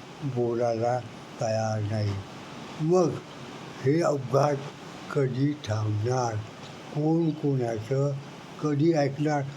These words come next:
आणि स्वतः प्रत्येकजण अतिशय शहाणा केव्हा सम-,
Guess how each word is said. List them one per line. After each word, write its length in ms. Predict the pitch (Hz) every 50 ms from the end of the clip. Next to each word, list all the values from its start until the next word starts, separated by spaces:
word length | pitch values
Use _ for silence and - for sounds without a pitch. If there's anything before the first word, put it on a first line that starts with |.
| - - - -
आणि 100 | 180 175
स्वतः 420 | - - - 147 135 139 170 170 175
प्रत्येकजण 600 | 165 - - 143 139 - 175 165 160 165 175 151 139 - - - - -
अतिशय 340 | - 143 139 - - 175 170 147
शहाणा 500 | - 156 147 123 123 131 139 160 151 135 139 - - - - - - - - -
केव्हा 420 | - 151 135 123 127 131 147 160 147
सम-, 360 | - - - 123 117 113 113